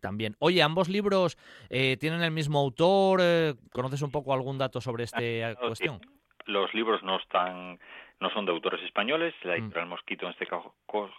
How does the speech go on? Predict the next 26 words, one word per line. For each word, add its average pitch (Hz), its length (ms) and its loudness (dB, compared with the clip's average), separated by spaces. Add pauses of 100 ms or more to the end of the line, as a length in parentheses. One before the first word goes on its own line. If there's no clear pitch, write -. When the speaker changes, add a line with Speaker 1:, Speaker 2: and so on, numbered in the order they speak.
Speaker 2:
coge - 300 -2
unos, 92 240 -4 (200)
eh, 98 340 -12
ejemplares 92 500 -2
de 87 120 -2
Francesca - 580 -4
Ferretti - 420 -2
de 87 100 -4
Bru- 87 120 -4
Speaker 1:
Ah. 101 320 -10
Speaker 2:
y, 80 500 -2
y 95 140 -4
Oye 82 180 -2
Matías, 107 380 0 (120)
que - 120 -10
Speaker 1:
Sí, 101 100 -8
Speaker 2:
es 87 100 -10
Speaker 1:
sí. 87 140 -10 (380)
Speaker 2:
el 85 100 -4
ilustrador. 78 540 -4 (400)
Speaker 1:
Correcto, 90 420 -10
o 87 40 -12
sea 87 200 -10
que 90 180 -14
son, 98 360 -6
bueno, 95 180 -4